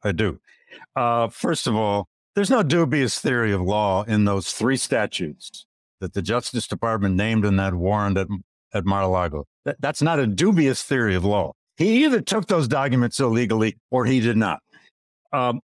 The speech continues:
I believe Rich Lowry has made his case here essentially on the argument of fear. We should fear ever having Donald Trump as president again. We should fear the violence that may come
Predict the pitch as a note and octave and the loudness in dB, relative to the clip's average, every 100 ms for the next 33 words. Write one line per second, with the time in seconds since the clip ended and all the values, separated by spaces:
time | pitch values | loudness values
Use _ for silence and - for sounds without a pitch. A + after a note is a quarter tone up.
0 | _ _ _ B2 B2+ B2+ C#3+ C3+ C3+ G3 | _ _ _ -4 0 2 2 2 0 0
1 | D#3+ D#3+ D3+ C#3+ A#2+ G#2+ A2 B2 B2+ B2 | 0 2 2 2 0 2 2 2 0 0
2 | A2 - A2+ G#2+ - G2 G#2 G#2 - B2+ | -2 -2 0 0 0 -2 0 -4 -2 -2
3 | B2+ C#3+ B2+ B2+ - A2 G2+ F#2+ F#2+ - | -2 0 2 0 -2 -4 -2 0 -2 -4
4 | - A#2+ B2+ B2 A2+ A#2 A2 - - G#2+ | -4 -2 2 2 2 0 -8 -10 -6 -2
5 | E2+ C#2 _ _ _ _ _ _ _ - | -2 -4 _ _ _ _ _ _ _ -2
6 | A2+ G#2 B2+ - C#3+ C3 B2+ C#3+ E3 C#3+ | -2 0 -2 -2 0 2 2 2 0 0
7 | C#3+ C3+ B2+ B2+ B2 A2+ A#2+ G2 G2+ - | 0 0 2 2 0 -2 -4 -4 -8 -4
8 | G#2+ F#2+ F2 E2 E2 F2+ F2+ F#2+ G2+ - | -4 -2 -4 -4 -4 -2 -2 -2 -4 -6
9 | - D3 D3 C#3 B2+ G2 A#2 D3+ C#3 C3 | -2 0 2 2 0 0 0 0 0 0
10 | C3+ B2+ C3+ C3 - B2+ B2+ | -2 -2 -2 -2 -2 -2 0